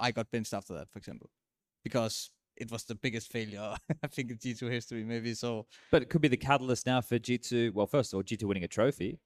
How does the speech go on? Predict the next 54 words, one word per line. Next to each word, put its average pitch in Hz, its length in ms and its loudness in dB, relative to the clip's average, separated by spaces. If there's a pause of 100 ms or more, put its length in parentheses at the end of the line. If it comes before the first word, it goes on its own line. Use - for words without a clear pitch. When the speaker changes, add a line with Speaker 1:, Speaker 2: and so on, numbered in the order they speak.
(140)
Speaker 1:
Mm. 139 140 4
Speaker 2:
right? 123 300 6
Speaker 1:
Yeah. 120 80 -2
Speaker 2:
And 120 120 0
then, 113 300 2
and 110 160 0
now 113 160 6
we 113 100 4
get 107 160 2
to 107 100 -6
see 113 400 2
how 110 220 2
much 113 240 0
more 110 160 2
there, 107 200 2
and 127 160 2 (340)
we're 180 160 8
in 170 100 4
a 156 60 2
period 139 260 6
of 107 100 0
Counter-Strike 139 500 2
right 95 200 4
now 85 300 0
where 104 440 4
it, 85 400 0 (140)
coming 123 240 0
into 117 180 -2
this 98 160 -4
year, 135 180 6
it 101 40 6
was 92 120 -6
hard 113 200 2
to - 80 -4
place 104 380 2
a 95 60 -2
finger 107 260 2
on 98 100 4
who 107 100 4
the 101 80 -10
best 92 240 2
team 92 220 -2
was, 82 180 -16
right? 107 140 4
You 151 100 2
guys 143 140 6
won 117 120 2
the 110 60 0
last 104 260 4
event 95 180 0
of 87 40 -4
the 87 80 0
year, 127 240 4
sure, 113 500 4